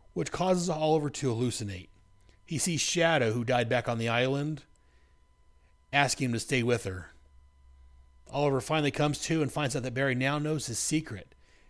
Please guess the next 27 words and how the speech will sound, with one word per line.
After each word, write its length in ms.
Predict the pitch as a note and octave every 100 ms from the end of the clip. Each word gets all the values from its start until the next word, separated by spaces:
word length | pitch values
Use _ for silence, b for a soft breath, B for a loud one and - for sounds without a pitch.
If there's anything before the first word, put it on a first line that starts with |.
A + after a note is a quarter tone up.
| -
and 80 | F3
he's 160 | D#3
upset 340 | F3+ - F#3+ B2+
because 280 | B2 C#3 B2+
he 80 |
wasn't 260 | C#3 C#3 A#2+
consulted 400 | A#2 - D3 A2
before 240 | G#2+ C3+
giving 200 | A#2+ A#2
it 100 | A2
out. 400 | G#2+ F#2+ E2+ - - _ _ _ _ b b b b b b b b b - -
Barry, 320 | C3 F3+ F3+
meanwhile, 360 | D3+ D3 C#3 C#3
uses 320 | F3+ F#3+ F3+
his 120 | D3+
smarts, 640 | - D#3+ C#3 A2+ B2 -
his 120 | B2+
intelligence, 680 | B2 - - E3+ B2 G#2 -
to 100 | -
find 260 | - D#3+ D#3+
a 60 |
way 100 | C#3+
to 80 | C3
get 340 | B2+ C3+ - -
Grundy's 360 | C3+ B2 A2+
fin-, 220 | - C#3
fingerprints. 960 | - - C#3 A2+ A2 G2 G2 - -